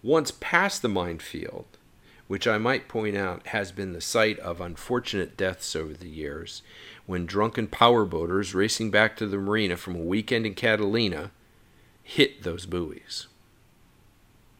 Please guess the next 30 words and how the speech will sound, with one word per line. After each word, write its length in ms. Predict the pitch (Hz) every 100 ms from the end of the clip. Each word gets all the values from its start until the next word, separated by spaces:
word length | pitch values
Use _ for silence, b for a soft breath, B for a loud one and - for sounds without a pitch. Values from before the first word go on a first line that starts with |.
| _ _ - B B B
So 160 | -
now 260 | 123 147 185
we're 120 | 170
getting 320 | 123 131 107
close. 680 | - - 92 67 - - - - _ _ _ _ B B B B
I 120 | - 151
look 240 | 160 147
for 140 | -
three 540 | 113 - - 139 147 156
high-rise 640 | 147 143 131 123 117 113
buildings 560 | 95 107 110 98 90 87
in 160 | 92 87
the 80 |
back. 480 | 85 87 80 - - - _ _ B B B
The 100 | -
marina 460 | 107 113 131 147 147
spreads 440 | 127 - 131 123
out 220 | 117 110 -
in 80 |
front 260 | 95 - 90
of 140 | 82
them. 240 | - - 104 _ _ _
Next, 400 | 107 139 170 - -
I 80 | 104
look 220 | 127 143
for 120 | -
the 80 | 110
flagpole, 920 | - - 151 180 190 - 85 82 - - B B B B
which 240 | 120 123
is 520 | 127 117 113 - -